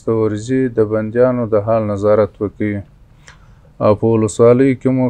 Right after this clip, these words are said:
قاضیان مکلف کړي دي چې د خپلو محبسو څخه نظارت وکړي. او بیا مو د تمیز عالي مقام د تفتیش ریاست څخه علما ټاکلي دي چې د محبسونو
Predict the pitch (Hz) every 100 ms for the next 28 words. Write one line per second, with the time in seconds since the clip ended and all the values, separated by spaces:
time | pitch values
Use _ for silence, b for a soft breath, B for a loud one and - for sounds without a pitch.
0 | 120 113 113 131 127 117 101 117 113 104
1 | - 127 127 131 127 120 113 110 98 -
2 | 135 131 135 131 131 - 117 110 107 107
3 | 104 - 127 - 117 104 101 107 110 101
4 | - 101 - 101 - - - - - -
5 | - _ - _ - B B B B B
6 | 120 117 131 139 135 127 117 127 131 131
7 | 131 123 135 127 117 135 131 113 107 107
8 | - 135 - 123 117 - 127 117 131 113
9 | 110 110 123 127 - 117 - 123 123 120
10 | 120 - 110 110 107 104 104 - 131 123